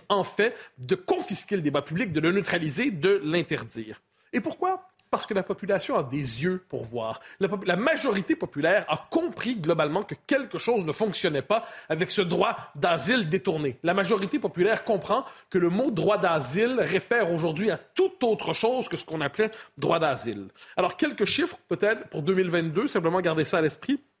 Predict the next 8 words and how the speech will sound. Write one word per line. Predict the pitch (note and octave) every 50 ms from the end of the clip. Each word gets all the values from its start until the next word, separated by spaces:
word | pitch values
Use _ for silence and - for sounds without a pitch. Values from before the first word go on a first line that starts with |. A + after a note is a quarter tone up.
| _ _ _ _ _ _ _ _ _ _ _ _ _ _ _ _ - -
Neuf | F3+ A#3 D4+ C#4+
cent | - - D#4+ D4 D4
soixante-six | - G#3 - G3+ F#3 - - - G3
mille | F#3 G3+ G#3+ G3+
demandes | D#3+ E3+ E3 E3+ E3 E3 D#3+
d'asile | D3 D#3+ D3+ C#3+ A2+ A#2+ D3+ D#3 C#3+ C3+ B2 A2 - _ _ -
en | - C3+
Europe, | C#3 C3+ C3+ C3+ F#3 A#3+ - - _